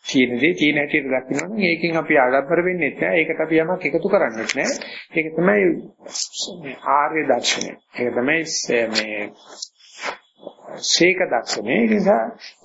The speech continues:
අපි මෙතෙක් කල් කිව්වා හදන්න කියන නිසා. ඒකෙන් අවුලුනේ දැන් තියෙන ඇති, ඒක වෙන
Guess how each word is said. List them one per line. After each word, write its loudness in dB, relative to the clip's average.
අපි -2
මෙතෙක් 0
කල් 0
කිව්වා 0
හදන්න -2
කියන 0
නිසා. 0
ඒකෙන් -2
අවුලුනේ 4
දැන් 0
තියෙන 2
ඇති, -2
ඒක 0
වෙන 0